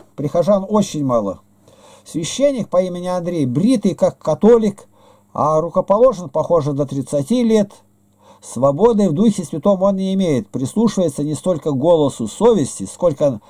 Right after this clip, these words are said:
на власть украинских националистов, и нападает на Р П Ц М П, который обзывает У П Ц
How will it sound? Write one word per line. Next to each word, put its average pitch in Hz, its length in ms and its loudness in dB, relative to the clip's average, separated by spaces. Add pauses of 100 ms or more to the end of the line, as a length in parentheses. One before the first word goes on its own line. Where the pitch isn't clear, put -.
(140)
на 131 180 -2
власть 139 340 0
украинских 139 680 -4
националистов, 135 800 -2 (380)
и 127 80 -6
нападает 147 640 0
на 151 120 0
Р 131 100 -2
П 147 160 -2
Ц - 160 -4
М 123 200 2
П, 165 380 4 (260)
который 165 440 2
обзывает 147 580 0
У 156 80 -4
П 143 180 0
Ц 202 380 2